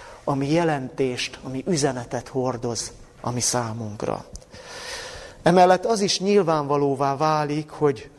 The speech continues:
valaki mindezt megszerkesztette.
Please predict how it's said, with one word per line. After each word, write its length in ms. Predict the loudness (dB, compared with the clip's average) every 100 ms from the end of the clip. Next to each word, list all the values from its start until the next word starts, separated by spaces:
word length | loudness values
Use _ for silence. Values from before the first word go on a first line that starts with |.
| -6 4
valaki 440 | 4 4 0 -4
mindezt 680 | -4 -2 -2 -2 -4 -8 -10
megszerkesztette. 1300 | -8 -6 -4 -4 -6 -6 -8 -6 -6 -8 -10 -8 -8